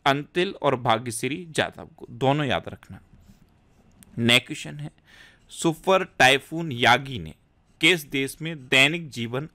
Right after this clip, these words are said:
अस्त व्यस्त किया है? तो इस टाइफून का नाम याद रखना, सुपर टाइफून यागी। इसने चीन में अभी जनजीवन अस्त व्यस्त कर दिया है। तो इस क्वेश्चन का ए ऑप्शन सही है। दक्षिण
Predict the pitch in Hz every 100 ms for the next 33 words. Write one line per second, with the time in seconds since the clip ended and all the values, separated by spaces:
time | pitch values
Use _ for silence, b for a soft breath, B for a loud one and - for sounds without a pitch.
0 | - 156 - 113 131 - - - - -
1 | - B B B B _ 139 - 151 -
2 | - 131 131 127 165 170 156 139 131 120
3 | 113 101 - - - - 170 - 170 170
4 | - 139 131 - 160 156 113 107 107 117
5 | 92 - b b b b _ 147 151 -
6 | 175 180 170 _ 156 165 185 175 170 -
7 | 131 143 165 170 _ _ _ 113 165 165
8 | 135 147 143 - 123 - - - - -
9 | - - - - 165 - 190 - 170 160
10 | 170 196 _ _ - 156 - 101 - 95
11 | - - - _ B B B 120 117 151
12 | _ - 226